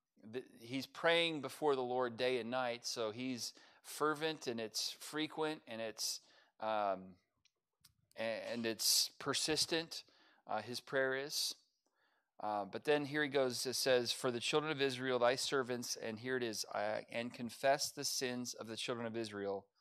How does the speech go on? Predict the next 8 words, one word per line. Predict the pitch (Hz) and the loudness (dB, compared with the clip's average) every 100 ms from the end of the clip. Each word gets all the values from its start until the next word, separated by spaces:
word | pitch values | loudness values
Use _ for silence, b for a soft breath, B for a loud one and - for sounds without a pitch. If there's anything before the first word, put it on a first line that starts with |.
| B B B B B _ _ _ _ | B B B B B _ _ _ _
which | 117 135 - - _ | 0 0 0 -4 _
we | 107 127 160 | -6 0 4
have | 147 135 | 6 4
sinned | - 127 120 | 4 0 -2
against | 117 113 - | -2 -2 -2
thee. | 110 95 - _ _ _ _ - | -4 -8 -14 _ _ _ _ 4
Both | 139 135 - | 6 6 4
I | 131 147 | 8 10